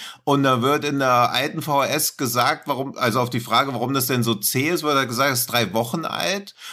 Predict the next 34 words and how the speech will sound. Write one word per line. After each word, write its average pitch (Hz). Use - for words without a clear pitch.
und 127
jetzt 131
in 170
der 160
Fassung 160
ist 147
es 151
halt, 151
oder 135
in 127
der 127
Originalfassung 123
ist 135
es -
halt 135
Hintern 156
von 147
einem 139
erschossenen 139
Soldaten, 123
also 107
wie 127
nach 127
einer 123
Viertelstunde 165
auch 135
klar 131
gemacht 156
wird, 139
dass 131
die 139
Menschen 143
Fleisch 95
essen. 98